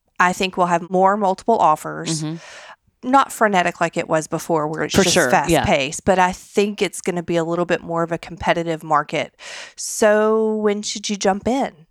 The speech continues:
Speaker 1: Now or wait?
Speaker 2: Well, that's a good point. So one of the challenges we've had in the past eight months is that a lot of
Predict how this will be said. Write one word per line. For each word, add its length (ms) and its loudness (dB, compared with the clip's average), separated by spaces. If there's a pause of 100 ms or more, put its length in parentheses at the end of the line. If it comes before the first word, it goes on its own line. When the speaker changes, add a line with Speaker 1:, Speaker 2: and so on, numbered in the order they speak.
(140)
Speaker 1:
Now 540 -2 (280)
or 160 4
wait? 500 -2 (280)
Speaker 2:
Well, 380 4
that's 320 2
a 40 0
good 200 2
point. 360 2
So 340 2 (520)
one 240 2
of 60 0
the 120 2
challenges 600 -2
we've 160 2
had 500 2
in 220 -2
the 80 0
past 600 0
eight 200 0
months 480 0
is 180 -2
that 220 4
a 80 2
lot 300 2
of 140 -4